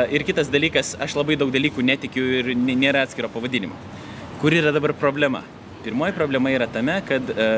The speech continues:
Dievo buvimo ar nebuvimo klausimas yra susijęs su galutinės realybės klausimu. Čia yra, e,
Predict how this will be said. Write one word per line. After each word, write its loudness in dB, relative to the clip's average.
Dievo 2
buvimo 0
ar 2
nebuvimo 2
klausimas 0
yra 2
susijęs 2
su 2
galutinės 0
realybės 0
klausimu. -4
Čia -2
yra, 2
e, -2